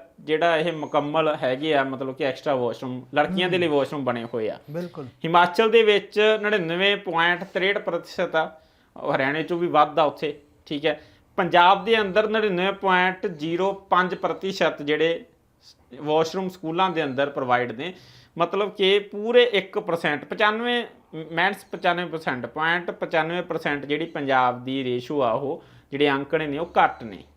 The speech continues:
Speaker 1: ਹਾਲਾਂਕਿ ਹੁਣ ਬਹੁਤ ਸਾਰੇ ਲੋਕ ਕਹਿਣਗੇ ਕਿ "ਯਾਰ, ਇੰਨੇ ਕੁ ਨਾਲ ਕੀ ਹੁੰਦਾ ਗਾ?" ਠੀਕ ਹੈ, ਪਰ ਇਹ ਵੀ ਬਹੁਤ ਵੱਡੀ ਗੱਲ ਆ, ਕਿਉਂਕਿ ਇਹਦੇ ਵਿੱਚ ਇਹ ਜਿਹੜੇ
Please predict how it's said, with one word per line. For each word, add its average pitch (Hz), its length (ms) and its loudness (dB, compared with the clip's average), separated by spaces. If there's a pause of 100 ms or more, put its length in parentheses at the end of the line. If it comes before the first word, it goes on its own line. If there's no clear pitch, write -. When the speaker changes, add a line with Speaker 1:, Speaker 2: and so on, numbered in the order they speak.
(760)
Speaker 1:
ਹਾਲਾਂਕਿ 170 280 4
ਹੁਣ 185 120 0
ਬਹੁਤ 190 180 0
ਸਾਰੇ 202 180 0
ਲੋਕ 190 160 -2
ਕਹਿਣਗੇ 202 300 -2
ਕਿ 190 100 -6
"ਯਾਰ, 202 160 0
ਇੰਨੇ 165 340 -4
ਕੁ 170 60 -4
ਨਾਲ 170 160 -2
ਕੀ 175 220 -4
ਹੁੰਦਾ 127 300 -4
ਗਾ?" 85 180 -10 (800)
ਠੀਕ 147 140 -4
ਹੈ, 175 60 -2
ਪਰ 190 160 0
ਇਹ 214 180 4
ਵੀ 254 120 -2
ਬਹੁਤ 190 320 2
ਵੱਡੀ 160 420 0
ਗੱਲ 135 240 4
ਆ, 139 80 0
ਕਿਉਂਕਿ 175 300 -4
ਇਹਦੇ 226 180 6
ਵਿੱਚ 226 380 4 (400)
ਇਹ 202 200 4
ਜਿਹੜੇ 233 200 4